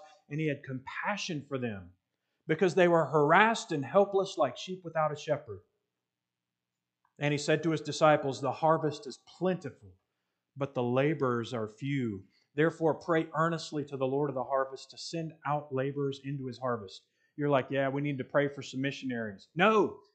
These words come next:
you need to go out and do the work. You're being equipped for ministry.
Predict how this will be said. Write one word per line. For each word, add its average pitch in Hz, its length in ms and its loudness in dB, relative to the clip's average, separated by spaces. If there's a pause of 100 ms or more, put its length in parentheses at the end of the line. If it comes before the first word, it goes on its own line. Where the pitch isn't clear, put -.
(140)
you 196 240 4
need 269 200 6
to 220 100 10
go 202 220 8
out 190 240 6
and 160 140 -2
do 180 160 6
the 160 100 2
work. 156 360 4 (400)
You're 170 140 2
being 185 180 2
equipped 196 380 2
for 160 80 0
ministry. 160 540 -4